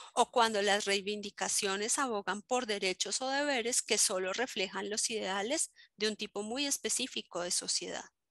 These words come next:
Este cargo en concreto coincide con las críticas a los procesos de go-,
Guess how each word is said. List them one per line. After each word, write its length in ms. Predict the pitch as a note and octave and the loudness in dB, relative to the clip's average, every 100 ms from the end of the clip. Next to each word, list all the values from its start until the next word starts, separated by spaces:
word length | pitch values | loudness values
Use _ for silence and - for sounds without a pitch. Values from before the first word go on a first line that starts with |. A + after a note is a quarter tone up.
| _ - - - - - | _ -16 -12 -12 -6 2
Este 240 | A#3 C#4+ | 4 4
cargo 400 | - D4+ C4+ C4 | 6 6 6 4
en 80 | G3+ | -4
concreto 720 | - D4+ - A3 F#3+ - G3+ | -4 -6 -2 0 0 0 -6
coincide 580 | - A#3+ A3 - G3 F#3 | -4 -4 0 0 0 -2
con 240 | - C4 | -2 0
las 180 | B3+ - | 2 0
críticas 540 | G3+ F#3+ - - G#3 | -4 -8 -6 -2 -2
a 60 | B3 | -2
los 160 | A#3 - | -4 -6
procesos 520 | G3 - E3 - F#3+ | -4 -2 -2 -2 -4
de 120 | G#3 | -6
go-, 260 | B3 B3 | -4 -6